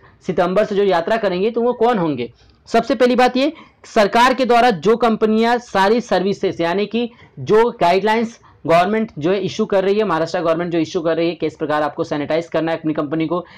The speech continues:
किस प्रकार वर्कर्स जो आपकी कंपनी में दूर दराज से काम करने के लिए आते हैं, चाहे विरार से आते हों, चाहे बोरीवली से आते हों,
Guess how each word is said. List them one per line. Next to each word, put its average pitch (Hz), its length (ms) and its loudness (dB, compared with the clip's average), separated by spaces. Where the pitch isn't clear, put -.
किस 196 120 -2
प्रकार 175 260 -2
वर्कर्स 160 440 0
जो 156 120 -2
आपकी 180 240 0
कंपनी 175 320 -4
में 190 120 -2
दूर 170 180 0
दराज 170 220 2
से 185 100 -6
काम 170 200 -4
करने 170 240 -4
के 160 60 -4
लिए 175 80 2
आते 165 140 -2
हैं, 165 40 -6
चाहे 165 160 -2
विरार 156 300 0
से 170 120 -4
आते 165 180 -2
हों, 175 120 -4
चाहे 160 180 -4
बोरीवली 165 380 -2
से 175 100 -4
आते 165 200 -4
हों, 196 80 -6